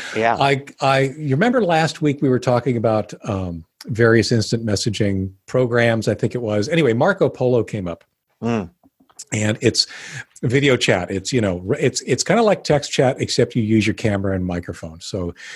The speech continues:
Speaker 2: you record a little video, it gets sent to somebody else. They respond by recording a little video and get back to you in their, in their own time, right, at their
Speaker 1: Mm-hmm.
Speaker 2: convenience. Uh,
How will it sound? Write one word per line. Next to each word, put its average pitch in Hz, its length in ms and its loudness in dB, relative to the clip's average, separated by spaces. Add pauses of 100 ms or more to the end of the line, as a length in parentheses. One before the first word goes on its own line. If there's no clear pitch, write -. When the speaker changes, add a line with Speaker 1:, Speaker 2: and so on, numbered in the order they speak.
(120)
Speaker 2:
you 120 80 4
record 156 300 0
a 143 40 -2
little 135 200 2
video, 113 400 2
it 104 100 -4
gets 92 200 -6
sent 120 200 2
to - 60 -6
somebody 107 360 0
else. 98 280 0
They 104 160 -2
respond 98 580 -4
by 101 80 0
recording 95 400 -2
a 95 40 -4
little 95 180 0
video 92 320 2
and 87 80 -2
get 87 120 -6
back 135 240 0
to 127 120 -4
you 107 200 2 (800)
in 151 160 2
their, 131 220 2 (100)
in 143 220 2
their 120 160 4
own 107 120 2
time, 90 400 -6
right, 95 200 -6
at 110 260 0
their 120 120 0
Speaker 1:
Mm-hmm. 110 100 2
Speaker 2:
convenience. 90 560 -2 (640)
Uh, 135 180 2